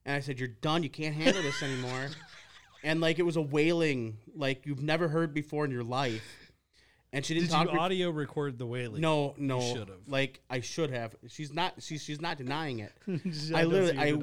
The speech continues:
Speaker 2: it.
Speaker 1: wiped off the desk. I took the schedule book. W-, you know, I took her phone. I said, "You're done." I said, "You can't handle this no more." I said, "You're due to have a kid in two weeks."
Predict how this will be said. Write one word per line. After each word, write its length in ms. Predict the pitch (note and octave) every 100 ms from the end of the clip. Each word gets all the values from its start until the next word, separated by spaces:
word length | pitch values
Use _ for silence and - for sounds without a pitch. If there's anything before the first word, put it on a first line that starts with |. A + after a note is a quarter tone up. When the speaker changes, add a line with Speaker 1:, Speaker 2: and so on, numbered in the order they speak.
| A#2+
Speaker 2:
it. 20 |
Speaker 1:
wiped 300 | D3+ G3 G3
off 180 | F#3+ F#3+
the 80 | E3+
desk. 380 | D3 F3 F#3 -
I 80 | C3
took 220 | E3+ D#3+
the 80 | D3
schedule 400 | - D#3+ F3 D#3+
book. 320 | F3+ G3 - - - - _
W-, 180 | B2 B2+
you 160 | C#3 C3
know, 160 | B2+ C3+
I 100 | B2+
took 280 | - E3 - -
her 180 | C#3+ A2+
phone. 320 | - D#3 E3+
I 80 | B2+
said, 180 | B2+ B2
"You're 100 | B2
done." 200 | F#3 F#3
I 60 |
said, 160 | C3 B2
"You 80 | A#2+
can't 160 | E3
handle 300 | D#3 F#3+ C4
this 160 | F3 D3
no 120 | C3
more." 360 | A2+ A2+ E3 F3
I 60 | B2
said, 240 | - B2+ A#2+ _ G2 A#2
"You're 180 | C#3 C3 _ _ C3+ D#3+
due 140 | G3+
to 60 | E3
have 140 | C#3+
a 60 | A#2
kid 260 | - C3
in 80 | G#2 -
two 140 | D3+
weeks." 520 | E3 G2+ G2+ - -